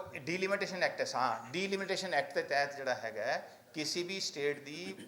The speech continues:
ਬਾਉਂਡਰੀ ਨੂੰ ਤੁਸੀਂ ਲਿਮਿਟ ਨਹੀਂ ਕਰ ਸਕਦੇ। ਉਹ ਕੰਟੀਨਿਊਟੀ ਹੋਣੀ ਬਹੁਤ ਜ਼ਰੂਰੀ ਹੈ, unless ਉਹ ਆਈਲੈਂਡ ਸਟੇਟ ਹੋਵੇ, ਠੀਕ ਹੈ, ਜੇ ਪੌਂਡੀਚੇਰੀ ਵਰਗੇ ਬਾਕੀ ਸਟੇਟਸ ਨੇ ਨਾ, ਆਈਲੈਂਡ ਸਟੇਟ ਹੋਵੇ।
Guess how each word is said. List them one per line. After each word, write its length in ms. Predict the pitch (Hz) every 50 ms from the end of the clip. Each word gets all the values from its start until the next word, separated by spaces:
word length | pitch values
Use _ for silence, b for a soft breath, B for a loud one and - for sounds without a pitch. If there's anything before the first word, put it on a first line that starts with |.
| - - 131
ਬਾਉਂਡਰੀ 560 | 127 120 131 131 139 151 151 165 175 175 160
ਨੂੰ 200 | 147 143 147 165
ਤੁਸੀਂ 240 | - 165 - - 160
ਲਿਮਿਟ 280 | 135 139 139 147 143
ਨਹੀਂ 140 | 143 143 135
ਕਰ 120 | - 127 -
ਸਕਦੇ। 320 | - 110 - - 104 104 - - b b b b b b
ਉਹ 80 | 170 160
ਕੰਟੀਨਿਊਟੀ 540 | - 170 160 - - 185 175 170 175 190
ਹੋਣੀ 180 | 156 147 156 165
ਬਹੁਤ 280 | 147 143 135 135 131 117
ਜ਼ਰੂਰੀ 340 | 123 113 107 101 107 107 127
ਹੈ, 60 | - - 165 165
unless 360 | 185 202 208 214 214 214 -
ਉਹ 220 | 220 214 220 - -
ਆਈਲੈਂਡ 420 | 143 156 165 165 180 180 180 175 180 175 - - - - - -
ਸਟੇਟ 360 | - - - 151 139 - -
ਹੋਵੇ, 180 | 113 107 107 107 - - - - - - - -
ਠੀਕ 200 | - 127 123 -
ਹੈ, 40 | 208
ਜੇ 120 | 208 220 -
ਪੌਂਡੀਚੇਰੀ 520 | - 156 139 143 - 143 - 147 - -
ਵਰਗੇ 260 | 135 143 143 139 139
ਬਾਕੀ 260 | 127 123 120 - 147
ਸਟੇਟਸ 300 | 147 - 151 139 135 -
ਨੇ 60 | 101 101
ਨਾ, 140 | - - - B B B B -
ਆਈਲੈਂਡ 280 | 143 147 147 170 156
ਸਟੇਟ 280 | - - - 117 110 -
ਹੋਵੇ। 180 | 101 98 104